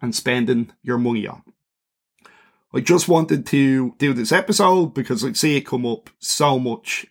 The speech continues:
um, in this space. And like I said, I know a lot of new box owners listen to this podcast. So hopefully this will help you and steer you away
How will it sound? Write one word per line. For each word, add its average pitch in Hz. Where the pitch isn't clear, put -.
um, 110
in 123
this 113
space. -
And 120
like 165
I -
said, 117
I 123
know 131
a -
lot 123
of 117
new 143
box 127
owners 120
listen 127
to 123
this 110
podcast. 151
So 123
hopefully 147
this 127
will 110
help 123
you 123
and 117
steer 139
you 123
away 113